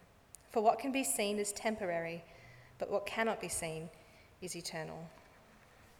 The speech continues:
Our second reading tonight comes from Mark chapter four, verses thirty to thirty-two, and that's on page eight hundred and sixteen. Mark four,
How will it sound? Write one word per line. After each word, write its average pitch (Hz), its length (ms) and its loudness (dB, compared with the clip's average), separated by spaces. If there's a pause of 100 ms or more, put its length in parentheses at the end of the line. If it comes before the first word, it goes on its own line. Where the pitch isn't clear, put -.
(1120)
Our 196 60 -4
second 190 340 0
reading 190 260 0
tonight 180 400 -2
comes 180 380 -4
from 165 340 -4 (160)
Mark 196 540 -2 (480)
chapter - 360 -4
four, 185 360 0
verses 175 400 0
thirty 170 280 -4
to 180 140 -6
thirty-two, 185 720 -4 (600)
and 185 120 -2
that's 190 220 0
on 196 140 -2
page 180 360 -2
eight 170 140 -2
hundred 175 300 -4
and 170 120 -8
sixteen. 165 560 -8 (4000)
Mark 196 280 -4
four, 240 480 -2